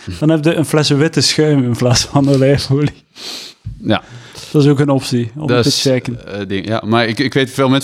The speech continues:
Speaker 1: hebben zo van die gekruide olijfolie die ze zo zeer zelden
Speaker 2: Ah,
Speaker 1: gebruiken, olijven met pepers in.
Speaker 2: ja.
Speaker 1: Dat blijft niet goed.
Speaker 2: Ja, dus
Speaker 1: Dat
Speaker 2: ge-,
Speaker 1: heeft een
Speaker 2: gebru-,
Speaker 1: houdbaarheidsdatum.
Speaker 2: gebruik je olijfolie.
Speaker 1: Ja.
Speaker 2: Het is, soms moet je gewoon openen met je beste shit, hè.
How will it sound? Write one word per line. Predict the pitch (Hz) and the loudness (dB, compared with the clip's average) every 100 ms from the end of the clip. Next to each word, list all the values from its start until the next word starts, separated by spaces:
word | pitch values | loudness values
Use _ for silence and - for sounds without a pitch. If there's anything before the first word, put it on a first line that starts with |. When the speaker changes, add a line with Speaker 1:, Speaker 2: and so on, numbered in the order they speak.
| 127 | 0
Speaker 1:
hebben | 113 113 | 0 0
zo | |
van | 101 110 | 2 0
die | 101 | 0
gekruide | 107 113 104 | -2 0 0
olijfolie | 104 101 104 101 104 101 101 104 101 87 | 2 0 0 2 2 2 2 2 -2 -4
die | 98 | -4
ze | 101 | -2
zo | 95 92 90 87 | 0 2 2 -2
zeer | - 104 | -2 0
zelden | 98 95 101 | 2 2 0
Speaker 2:
Ah, | |
Speaker 1:
gebruiken, | 139 92 95 | 0 0 0
olijven | 95 90 82 90 | 0 0 0 0
met | 87 | 0
pepers | 104 104 117 127 | 0 2 4 4
in. | 127 139 | 4 4
Speaker 2:
ja. | 151 151 156 139 | 4 4 4 2
Speaker 1:
Dat | 101 113 | 0 -2
blijft | 95 90 85 - | 0 0 -2 0
niet | 87 82 | -2 -2
goed. | - 92 - - - | -8 -12 -14 -20 -10
Speaker 2:
Ja, | - 95 - - | -4 -4 -4 -6
dus | - - - | -4 -4 -2
Speaker 1:
Dat | - | 0
Speaker 2:
ge-, | 113 | 0
Speaker 1:
heeft | 120 110 | 2 0
een | |
Speaker 2:
gebru-, | 127 113 | 0 0
Speaker 1:
houdbaarheidsdatum. | 90 82 78 78 78 73 - 73 | -2 -2 -4 -4 -6 -6 -8 -6
Speaker 2:
gebruik | 139 123 143 160 170 | -2 2 2 2 0
je | 147 | 2
olijfolie. | 135 135 147 127 113 110 98 98 - | 4 4 4 2 2 2 0 -4 -8
Speaker 1:
Ja. | 90 85 _ _ _ - - - - - _ | -10 -10 _ _ _ -16 -16 -20 -20 -20 _
Speaker 2:
Het | 180 170 165 | -2 0 0
is, | 190 - 175 | 0 0 0
soms | 233 233 - | 0 0 2
moet | 233 | 2
je | 208 | 4
gewoon | 185 185 214 220 - | 4 4 4 2 2
openen | 196 220 214 214 208 | 2 2 0 -2 0
met | 196 | 0
je | 190 185 175 139 | 0 0 0 0
beste | 180 - - | -2 -2 -4
shit, | - 185 185 | -4 -4 -6
hè. | 165 | -8